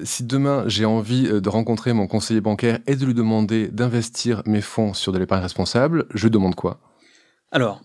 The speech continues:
Speaker 2: vous allez définir avec votre conseiller bancaire sur, euh, quelle enveloppe est-ce que vous allez investir. Donc, vous allez choisir soit,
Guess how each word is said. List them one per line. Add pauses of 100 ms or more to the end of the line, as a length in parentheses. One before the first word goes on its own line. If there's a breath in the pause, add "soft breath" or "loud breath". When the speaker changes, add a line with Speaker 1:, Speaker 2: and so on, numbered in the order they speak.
Speaker 2:
vous
allez
définir
avec
votre
conseiller
bancaire
sur,
euh,
quelle
enveloppe
est-ce
que
vous
allez
investir.
Donc,
vous
allez
choisir
soit,